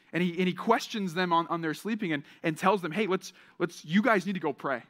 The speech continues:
You guys, you guys, I know you guys are sad. I know this is crazy right now, but you guys need to go pray." Then Jesus, or Judas comes in leading a crowd of people. And he comes and they come to arrest Jesus. And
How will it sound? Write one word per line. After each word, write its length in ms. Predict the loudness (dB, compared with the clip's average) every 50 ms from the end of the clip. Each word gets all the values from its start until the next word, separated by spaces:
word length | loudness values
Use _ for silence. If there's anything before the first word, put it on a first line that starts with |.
| _ _ _ _ _ _ _ -4
You 80 | 0 2
guys, 260 | 4 4 4 2 0
you 80 | -2 0
guys, 280 | 2 4 4 2 2 0
I 100 | -2 0
know 120 | 2 2
you 100 | 2 4
guys 180 | 4 2 2 0
are 60 | -4
sad. 320 | -2 2 4 4 4 4
I 40 | 2
know 120 | 0 0
this 180 | -2 -2 -4 -6
is 80 | -12 -4
crazy 320 | 2 4 4 4 2 2
right 140 | -2 0 0
now, 120 | 0 -2
but 120 | -2 -2 -2
you 100 | 0 2
guys 240 | 2 2 2 0
need 60 | -4 -6
to 80 | -4
go 120 | -4 -4 -6
pray." 320 | -4 -4 -4 -4 -4 -4 -8 _ _ _ _ _ _ _ _ _ _ _ _ _ _ _ _ _ _ _ _ _ _ _ _ -2 2
Then 380 | 4 4 4 4 0 -2 -6 -8
Jesus, 380 | -4 0 0 0 0 0 -2 -2
or 160 | -2 -2 -2 -4 -8 -4
Judas 440 | 0 2 4 4 4 2 0 -2 -6
comes 320 | -4 -2 -2 -2 0 0
in 240 | 0 0 0 0 0
leading 280 | 0 0 2 2 0
a 20 | -2
crowd 460 | -4 -4 0 2 4 4 4 2 0
of 120 | -4 -10 -12
people. 360 | -12 -12 -10 -8 -6 -8 -8 -8 _ _ _ _ _ _ _ _ _ _ _ _ _ _ -2
And 100 | 0 2
he 80 | 0
comes 640 | 2 2 2 4 4 4 2 0 -4 -8 -10 -14 -18 _ _ _ _ _ _ -6 -2
and 340 | 0 2 2 2 0 -2
they 140 | -2 -2 -2
come 240 | 0 2 0 2 2
to 100 | 4 2
arrest 340 | 2 4 2 0 0 -2 -10
Jesus. 600 | -12 -10 -8 -4 -2 -2 -2 -2 -6 -12 -20 -20 _ _ _ _ _ _ _ _ 2
And 240 | 2 2 2 0